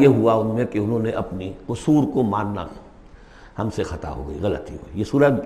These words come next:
توبہ میں پڑھ چکے ہیں، خَلَطُوا عَمَلًا صَالِحًا وَآخَرَ سَيِّئًا۔ اب یہ ہے کہ کسی وقت اچھے کام بھی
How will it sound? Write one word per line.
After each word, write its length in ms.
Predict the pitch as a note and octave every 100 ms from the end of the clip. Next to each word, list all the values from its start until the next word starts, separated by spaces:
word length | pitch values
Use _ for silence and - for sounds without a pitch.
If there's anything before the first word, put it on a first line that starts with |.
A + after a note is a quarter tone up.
| -
توبہ 220 | B2 C#3+
میں 120 | D#3+ D#3
پڑھ 160 | A3
چکے 240 | - - D#3+
ہیں، 100 | - - - - - - _ - - - - -
خَلَطُوا 580 | D#3 D#3+ D#3 E3 D#3
عَمَلًا 320 | C3 D3+ D#3 C#3+
صَالِحًا 440 | - D3 D#3 F#3
وَآخَرَ 460 | C3 G#2 A#2 C#3 C3+
سَيِّئًا۔ 500 | - G2+ F2+ E2 C2+ - - - - - -
اب 120 | C3
یہ 180 | D#3 E3
ہے 140 | E3+
کہ 120 | E3+
کسی 180 | - C3+
وقت 120 | B2
اچھے 200 | - D3
کام 220 | C#3+ C3+
بھی 80 | C3+